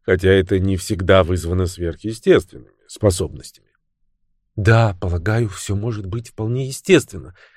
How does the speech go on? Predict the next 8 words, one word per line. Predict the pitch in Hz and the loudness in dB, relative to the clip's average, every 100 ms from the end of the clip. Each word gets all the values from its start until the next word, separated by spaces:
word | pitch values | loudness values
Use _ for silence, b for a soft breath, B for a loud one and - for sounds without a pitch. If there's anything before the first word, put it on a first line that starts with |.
| b | b
Просто | - 151 - 135 | 2 2 2 -2
обострённый | 110 110 127 151 143 127 | -4 -6 -2 -2 0 -2
дар | 117 139 | -4 -4
восприятия, | 127 - 156 196 180 113 101 | -6 -8 0 4 4 2 -2
которого | 117 139 123 | 0 0 0
лишено | 120 - 139 127 | -2 -6 -4 -4
большинство | 101 92 123 - 135 | -4 -8 -8 -4 0
людей. | 131 139 113 80 | 0 0 -2 -4